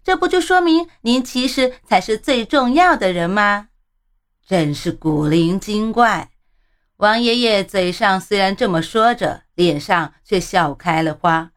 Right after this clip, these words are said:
他是打心里喜欢这个救了他还满身灵气的女孩子的，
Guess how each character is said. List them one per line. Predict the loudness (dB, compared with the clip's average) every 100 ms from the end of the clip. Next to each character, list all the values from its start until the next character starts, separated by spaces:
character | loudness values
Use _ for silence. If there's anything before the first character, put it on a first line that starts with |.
| _ _ _
他 | -4 -2
是 | -2
打 | 0 0
心 | -2 -6 -4 -2
里 | -2 -4
喜 | -2 0
欢 | 0 0
这 | -4
个 | -2 -4 -4 _
救 | 0 2 2
了 | -2
他 | -2 -2 -2 -4 -4
还 | 0
满 | 2 2 0
身 | -2 -4 -2
灵 | -2 -2 -2
气 | -2 -2
的 | 0
女 | -4 -6
孩 | -6 -6 -6
子 | -12
的， | -16